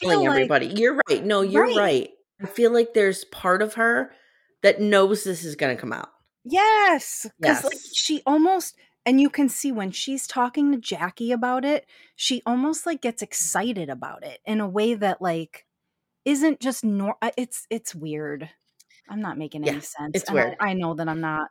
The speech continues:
Speaker 2: Well, here,
Speaker 1: I'm
Speaker 2: here's that scene. Let's do that scene.
Speaker 1: All right.
Speaker 2: So a few days later, Pastor Jackie shows up with some confections that won't make your ass fat if you eat 'em before ten A M, darling.
Speaker 1: <laughs>
Speaker 2: So Jackie tells Candy,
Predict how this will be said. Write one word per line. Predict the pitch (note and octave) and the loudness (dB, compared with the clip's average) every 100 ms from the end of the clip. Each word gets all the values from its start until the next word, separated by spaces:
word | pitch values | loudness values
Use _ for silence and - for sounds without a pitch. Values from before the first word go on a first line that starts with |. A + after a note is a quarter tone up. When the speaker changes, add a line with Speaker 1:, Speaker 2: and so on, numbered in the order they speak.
| _ | _
Speaker 2:
Well, | G3+ G#3+ | 4 4
here, | A3 B3 | 6 6
Speaker 1:
I'm | C#4 | 6
Speaker 2:
here's | A3 G#3 | 4 2
that | G#3+ G3+ G3 | 4 4 4
scene. | D#3+ B2 B2 - | -4 -4 -6 -4
Let's | E3+ E3 | -2 -2
do | - | 0
that | D#3 D3 | 0 0
scene. | A#2+ G2 - _ - | -4 -10 -12 _ -10
Speaker 1:
All | F3 | -8
right. | C#3+ - | -8 -12
Speaker 2:
So | - - | 0 4
a | G3+ | 4
few | A#3 B3+ | 0 -2
days | C4 A#3+ | 0 2
later, | G#3+ F#3 | 2 2
Pastor | F3 F3+ F3 - _ G3 F3+ | -2 -4 -6 -8 _ -6 -2
Jackie | E3+ D3+ D#3 | 0 -2 -4
shows | - D#3 D3+ | -2 -2 0
up | D#3+ E3 | -2 -2
with | D3 | -4
some | D3+ C#3 | -4 -4
confections | - G#3+ - A3+ A3 - F3+ F3 G#3 - - - - | -6 -8 0 0 0 -4 -4 -4 -8 -14 -20 -8 6
that | G#3 | 6
won't | G#3 B3+ D4 C#4 | 6 2 2 2
make | D4 D4 D4+ | 2 2 0
your | D4+ | 4
ass | C#4 C4+ D#4+ - | 6 4 2 0
fat | G3+ F3+ E3 E3 | 4 6 6 4
if | F3+ | 0
you | G#3 | -4
eat | - A#3+ | -2 0
'em | A3 G#3+ | 2 2
before | G#3 A3 G#3 | 0 4 2
ten | G#3 A3+ G#3+ | 4 2 4
A | F#3+ G3 | 2 4
M, | C4+ A#3 | 2 4
darling. | E3+ D#3 C#3 C#3+ F3 | 4 6 4 2 0
Speaker 1:
<laughs> | - - _ - - - - _ - - | -4 -10 _ -20 -20 -20 -20 _ -12 -8
Speaker 2:
So | - A3+ G#3 G3+ - | 4 6 6 4 -4
Jackie | A3+ A#3 A#3 | -4 -4 -2
tells | A#3+ G#3+ - | 2 2 2
Candy, | A#3 G#3 G3+ F3 | 0 2 2 0